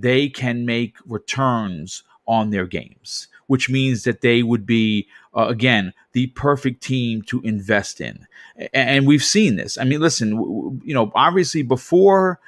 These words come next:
um, Ninja Theory was, uh, purchased, I,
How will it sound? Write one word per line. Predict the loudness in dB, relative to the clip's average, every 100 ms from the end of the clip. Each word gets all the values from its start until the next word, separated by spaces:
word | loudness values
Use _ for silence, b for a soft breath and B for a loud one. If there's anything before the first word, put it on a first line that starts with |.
| b b -2
um, | 2 4 2 0 -4 -6 -10 _ -16 b b b b -8
Ninja | -2 0 0 0
Theory | 4 4 4 2
was, | 0 0 2 0 -2 -12 -8
uh, | -6 -4 -6
purchased, | -2 -2 -2 -8 -14 -16
I, | -10